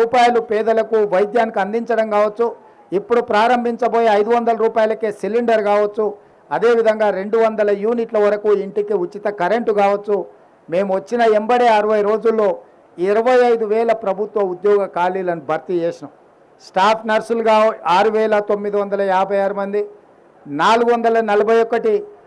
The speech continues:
సింగరేణి ఉద్యోగులు, దాదాపుగా పదిహేను వేల పోస్టులు పోలీసులు కావచ్చు, ఎక్సైజ్ కావచ్చు, అదేవిధంగా ఫైర్ డిపార్ట్‌మెంట్ కావచ్చు, వీటన్నిటితో పాటు మార్చి రెండు తారీఖు నాడు మరొక ఆరు వేల పైచిలకు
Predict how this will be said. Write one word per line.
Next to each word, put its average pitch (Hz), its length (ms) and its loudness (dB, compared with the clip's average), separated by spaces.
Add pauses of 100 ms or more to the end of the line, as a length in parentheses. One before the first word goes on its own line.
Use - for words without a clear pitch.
(200)
సింగరేణి 220 460 0
ఉద్యోగులు, 214 640 0 (420)
దాదాపుగా 220 480 2
పదిహేను 226 560 2
వేల 233 200 0
పోస్టులు 226 720 -2 (220)
పోలీసులు 226 480 0
కావచ్చు, 208 400 2
ఎక్సైజ్ 220 520 -2
కావచ్చు, 214 580 0 (400)
అదేవిధంగా 220 500 0
ఫైర్ 208 460 0
డిపార్ట్‌మెంట్ 214 540 -4
కావచ్చు, 208 460 -2 (440)
వీటన్నిటితో 226 800 0
పాటు 220 500 2 (340)
మార్చి 240 460 0
రెండు 226 220 2
తారీఖు 226 380 0
నాడు 214 200 0
మరొక 226 400 0
ఆరు 214 240 4
వేల 208 200 0 (120)
పైచిలకు 208 640 0